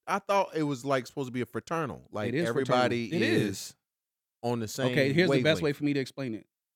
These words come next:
Speaker 2: The Burnett as a whole have a family structure.
Speaker 1: Sure.
Speaker 2: There's a family tree.
Speaker 1: Yes.
Speaker 2: But in that family structure, y'all have immediate family and extended family. E-, although all of y'all are Burnett's, those immediate families might do different things in their houses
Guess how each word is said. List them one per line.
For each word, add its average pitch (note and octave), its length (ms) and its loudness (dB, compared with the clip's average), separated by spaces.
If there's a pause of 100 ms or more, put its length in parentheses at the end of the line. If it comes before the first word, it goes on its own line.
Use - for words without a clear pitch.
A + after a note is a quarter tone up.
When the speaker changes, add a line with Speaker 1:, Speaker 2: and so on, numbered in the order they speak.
(1160)
Speaker 2:
The A#2+ 120 -4
Burnett C#3+ 540 4
as B2+ 160 -4
a B2 60 -4
whole A#2+ 280 -2
have A2 200 -6
a G#2 140 -8 (300)
family A2 240 -4
structure. - 380 -12 (160)
Speaker 1:
Sure. F#2+ 260 -6
Speaker 2:
There's G#2+ 120 -6
a G#2 60 -10
family B2 320 -4
tree. G#2 340 -10 (120)
Speaker 1:
Yes. F2 240 -10 (120)
Speaker 2:
But G#2+ 120 -8
in B2 180 -2
that A#2+ 160 -4
family A#2+ 280 -6
structure, G#2+ 480 -8
y'all G#2+ 260 -8
have G#2 260 -8
immediate A2 380 -6
family A2 300 -6
and G#2+ 80 -6
extended G#2+ 380 -8
family. G2 320 -16 (800)
E-, A#2+ 180 -18
although B2 340 2
all B2+ 240 2
of B2 60 -2
y'all A2+ 180 -2
are G#2 60 -4
Burnett's, A2+ 480 -6
those A#2 240 -2
immediate A2+ 300 -4
families A#2 340 -6
might G#2+ 220 -8
do G#2+ 100 -8
different G#2+ 340 -8
things A2 220 -6
in G#2+ 80 -8
their G2 100 -10
houses G#2+ 580 -8